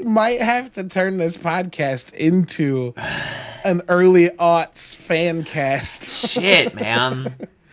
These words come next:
Speaker 2: There's just too much.
Speaker 1: That's, that's
Speaker 2: There's just too
Speaker 1: bonkers to
Speaker 2: much.
Speaker 1: think about, but absolutely. It was just like, and Pokemon's going on, and fucking Yu-Gi-Oh's got, like, all these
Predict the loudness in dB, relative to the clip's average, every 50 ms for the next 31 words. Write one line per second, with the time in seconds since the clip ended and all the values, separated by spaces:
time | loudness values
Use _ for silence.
0 | -20 -20 -20 _ _ 0 0 0 0 -2 -4 -4 -4 -4 -4 -6 -4 -2 0 2
1 | 4 4 4 4 2 0 -4 -10 -16 -18 -14 -8 -2 0 2 2 2 -2 -6 -8
2 | _ _ _ _ _ _ _ _ -2 2 2 2 2 0 0 0 0 0 0 -2
3 | -4 -4 0 2 2 2 2 2 4 4 4 4 4 2 0 0 -4 -8 -6 -6
4 | -6 -6 -6 -8 -10 -10 -10 -10 -10 -12 -14 -16 -18 -20 -20 -12 -2 2 2 2
5 | 2 0 -6 -8 -8 -8 -8 -6 -6 -6 -6 -8 -10 -14 -16 -16 -16 -14 -12 -12
6 | -10 -10 -10 -12 -10 -10 -10 -10 -10 -8 -8 -8 -8 -8 -8 -6 -6 -6 -6 -10
7 | -14 -18 _ _ _ _ _ _ -2 0 0 0 0 -2 0 0 0 0 0 -2
8 | -6 -6 -6 -6 -6 -8 -8 -10 -10 -10 -10 -12 -12 -14 -14 -12 -10 -8 -6 -6
9 | -6 -6 -8 -8 -6 -6 -6 -6 -8 -10 -10 -6 -6 -4 -4 -4 -4 0 0 0
10 | 0 0 -2 -6 -8 -8 -6 -6 -6 -6 -8 -12 -6 -2 0 0 0 0 0